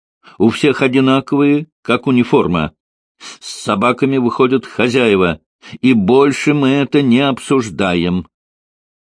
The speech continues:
Сделай». «Ты понимаешь, что говоришь?» поинтересовался Муса. «Где я тебе за полдня достану пятьдесят балахонов,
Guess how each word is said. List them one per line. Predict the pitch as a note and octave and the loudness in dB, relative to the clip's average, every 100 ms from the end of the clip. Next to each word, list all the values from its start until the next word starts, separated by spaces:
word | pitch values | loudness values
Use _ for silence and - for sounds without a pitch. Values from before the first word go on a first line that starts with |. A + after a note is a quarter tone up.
| - | -16
Сделай». | E2+ F#2+ A#2+ F#2 D#2+ - _ _ _ _ _ _ _ _ _ _ - | -8 0 2 2 0 -4 _ _ _ _ _ _ _ _ _ _ -20
«Ты | - | -16
понимаешь, | - A#1+ G2 C3 | -12 -8 -8 -8
что | - E3+ | -8 -6
говоришь?» | E3 C#3 C2+ - _ _ _ _ _ | -4 -6 -8 -20 _ _ _ _ _
поинтересовался | F#2+ F2 D#2 C#2+ - D2 D2+ D2+ | -4 -4 -6 -10 -6 -6 -6 -8
Муса. | D2 - - - _ _ _ _ _ - - - | -10 -10 -14 -16 _ _ _ _ _ -20 -18 -12
«Где | F#2 G2+ C3 G2+ | -10 0 2 4
я | E2 | 2
тебе | - D2+ E2+ | -2 -2 -2
за | C#2+ F#2 | -2 -6
полдня | - F#2 D2+ C#2 D#2+ G#2+ C3 | -2 -2 -2 -6 -4 -4 -2
достану | A#2 - - F#2+ G2 | -6 -6 -6 -4 -4
пятьдесят | - A#2 D#2 F#2 - G2 G2+ | -2 -2 -2 -8 -6 -6 -4
балахонов, | G#2 F#2 - B2 F3 | -2 -4 -4 -6 -6